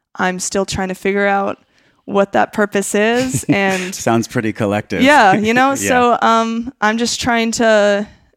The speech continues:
Speaker 1: live, live by his word, and, um, try to use, use my voice, um, to, to share his word and kind of, kind of be a light for,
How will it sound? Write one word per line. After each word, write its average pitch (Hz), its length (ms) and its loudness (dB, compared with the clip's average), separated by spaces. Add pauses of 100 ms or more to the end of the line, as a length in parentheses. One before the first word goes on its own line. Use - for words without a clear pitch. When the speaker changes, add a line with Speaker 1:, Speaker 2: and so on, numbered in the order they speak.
(220)
Speaker 1:
live, 208 640 -2
live 202 320 -2
by 214 160 2
his 208 240 -2
word, 214 500 0
and, 180 640 -6 (140)
um, - 480 -8 (1200)
try 202 200 -2
to 180 320 0 (840)
use, 226 520 -2 (360)
use 208 260 -4
my 196 240 0
voice, 202 640 -4 (120)
um, 180 440 -4 (380)
to, 185 440 -4 (500)
to - 120 -8
share 208 280 0
his 185 180 -2
word 170 180 -2
and 170 200 -10
kind 185 180 -6
of, 175 80 -6 (220)
kind 190 160 -4
of 180 100 -6
be 185 100 0
a 180 80 0
light 175 360 -4
for, 170 480 -6